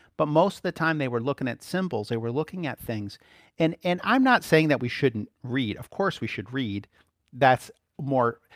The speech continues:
but we put so much emphasis on certain aspects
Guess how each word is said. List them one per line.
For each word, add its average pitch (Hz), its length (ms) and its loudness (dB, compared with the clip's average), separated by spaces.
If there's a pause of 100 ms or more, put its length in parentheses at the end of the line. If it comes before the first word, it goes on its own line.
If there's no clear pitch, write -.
(200)
but 156 180 8
we 185 120 2
put - 280 2
so 196 400 0
much 196 420 2
emphasis 175 580 -2
on 135 180 -2
certain - 420 -6
aspects - 840 -8